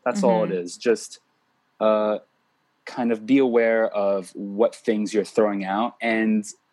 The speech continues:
Speaker 1: over time, think about what you can do with them.
Speaker 2: Mm-hmm.
Speaker 1: And some techniques, if I had to throw out some techniques out there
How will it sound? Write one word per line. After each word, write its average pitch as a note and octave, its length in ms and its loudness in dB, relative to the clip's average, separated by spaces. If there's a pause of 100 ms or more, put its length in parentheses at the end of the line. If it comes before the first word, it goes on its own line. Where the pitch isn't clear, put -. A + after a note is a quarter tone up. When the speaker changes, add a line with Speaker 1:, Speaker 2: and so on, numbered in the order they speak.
(120)
Speaker 1:
over B2+ 280 4
time, A#2 380 0
think C3 300 0
about A#2 360 4
what A2 140 2
you G#2+ 80 -4
can G#2 300 -2 (140)
do G#2+ 180 4
with G2 180 0
them. - 280 -4 (240)
Speaker 2:
Mm-hmm. G3 240 0
Speaker 1:
And A#2 200 4
some E3+ 240 0
techniques, D3 520 0
if - 60 0
I A#2 40 4
had A#2 80 0
to A2+ 80 -6
throw A#2 200 4
out A2 100 -4
some G#2+ 160 -2
techniques G2+ 460 -4
out G#2+ 180 0
there A2+ 260 2